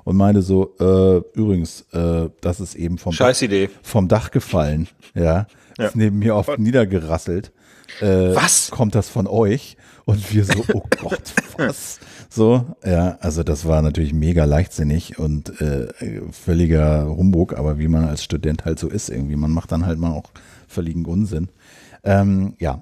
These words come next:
Speaker 1: also das
Speaker 2: Ja, da
Speaker 1: erstmal
Speaker 2: rechnest du ja auch nicht
Speaker 1: Na,
Speaker 2: mit.
Speaker 1: na,
Speaker 2: Da rechnet man ja nicht mit,
Speaker 1: ne.
Speaker 2: dass das so stark weht, ne? Aber gut, ja.
Speaker 1: So. Ja, das, äh, vielleicht, äh, ähm, vielleicht diese traurige Nachricht zu Beginn.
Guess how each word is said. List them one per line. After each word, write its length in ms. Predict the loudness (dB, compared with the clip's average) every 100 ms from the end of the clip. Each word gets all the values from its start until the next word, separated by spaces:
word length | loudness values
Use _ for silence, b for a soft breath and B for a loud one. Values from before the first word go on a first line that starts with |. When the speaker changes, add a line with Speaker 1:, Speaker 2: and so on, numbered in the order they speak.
| -4
Speaker 1:
also 260 | 0 2 2
das 160 | 2
Speaker 2:
Ja, 60 | 2
da 40 |
Speaker 1:
erstmal 180 | 0 0
Speaker 2:
rechnest 240 | 2 4 4
du 40 |
ja 140 | 2 0
auch 80 |
nicht 180 | -4 -8
Speaker 1:
Na, 60 | -8
Speaker 2:
mit. 220 | -8 -8
Speaker 1:
na, 280 | -4 -2 0
Speaker 2:
Da 40 | -2
rechnet 220 | -4 -6
man 100 | -6
ja 80 | -6
nicht 140 | -6
mit, 100 | -4
Speaker 1:
ne. 60 | -4
Speaker 2:
dass 120 | -4
das 140 | -4
so 160 | -2 -2
stark 380 | 2 2 2 -4
weht, 300 | -4 -4 -8
ne? 180 | -14 -8
Aber 160 | -8
gut, 240 | -8 -10 -16
ja. 100 | -12
Speaker 1:
So. 260 | -10 -10 -14 B B B B B B -2
Ja, 280 | 0 0 B B B 0
das, 320 | 0 0 0
äh, 240 | 4 4
vielleicht, 440 | 2 0 0 -2 -2
äh, 320 | 2 4 4 0 B B B -8
ähm, 720 | -4 0 0 0 0 -2 -4
vielleicht 520 | -6 -2 0 0 -4
diese 180 | -6 -6
traurige 420 | 0 2 2 2
Nachricht 340 | 2 0 -2 -4
zu 140 | -4
Beginn. 440 | -4 0 2 2